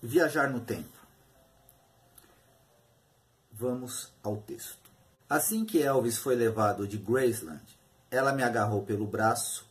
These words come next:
e disse: "Vamos, temos que ir lá em cima nos livrarmos de algumas coisas, antes que os investigadores cheguem aqui." Eu não sabia o que ela queria dizer,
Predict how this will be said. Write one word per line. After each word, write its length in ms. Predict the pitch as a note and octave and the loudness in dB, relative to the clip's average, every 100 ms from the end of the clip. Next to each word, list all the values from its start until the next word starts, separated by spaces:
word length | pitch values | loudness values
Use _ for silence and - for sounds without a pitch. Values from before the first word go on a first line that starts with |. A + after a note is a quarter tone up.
| - | -8
e 100 | A2+ | -8
disse: 460 | G2 D2 - - - _ _ _ _ _ _ _ _ _ - | -8 -12 -12 -14 -18 _ _ _ _ _ _ _ _ _ 0
"Vamos, 560 | C3+ C#3 - - - - _ _ _ _ _ _ | 4 4 2 -8 -14 -18 _ _ _ _ _ _
temos 360 | D3 E3+ F3 - | 0 0 0 -4
que 160 | - | -2
ir 160 | C#3+ C#3+ | -2 2
lá 260 | B2 A2 A2 | 2 2 2
em 100 | A#2 | 0
cima 600 | - C3+ C#3 C#3+ D3+ - _ | -2 -4 -4 -6 -8 -12 _
nos 220 | A#2 A#2 A2+ | -6 -4 -2
livrarmos 760 | A#2 G2 F#2+ G2 G#2 G#2+ G#2+ | -2 -2 -2 -2 -2 -2 -2
de 80 | A2 | 0
algumas 480 | G2 F#2 G2+ G#2+ - | 0 -2 -4 -4 -6
coisas, 760 | - G#2+ F2+ C#2+ - - - _ _ _ - | -4 -2 -2 -6 -14 -16 -18 _ _ _ -6
antes 720 | C#3 D3+ C#3+ D#3 - - - | -6 -6 -6 -6 -4 -6 -8
que 80 | C3 | -4
os 180 | B2+ C#3 | -2 -2
investigadores 1160 | F#3 D#3 D3 A#2+ A2+ G#2 G#2+ A2 A2+ A2 - - | -2 -2 -4 -2 0 0 0 0 0 -2 -6 -10
cheguem 520 | - - A2 G#2+ G#2+ | -12 -4 -2 -2 -2
aqui." 380 | G#2 G#2+ - - _ _ _ _ _ _ _ _ _ _ _ _ _ - | -2 -6 -12 -14 _ _ _ _ _ _ _ _ _ _ _ _ _ -2
Eu 140 | E3 | 0
não 140 | G#3+ A3 | 2 2
sabia 480 | G#3+ B2 C3 F3 | 0 -2 2 2
o 20 | D#3 | 4
que 140 | C#3 | 2
ela 120 | B2 | 2
queria 320 | A#2 A#2 B2 | 2 0 2
dizer, 540 | B2 D#3 A2+ G#2 E2+ | 2 -2 0 0 0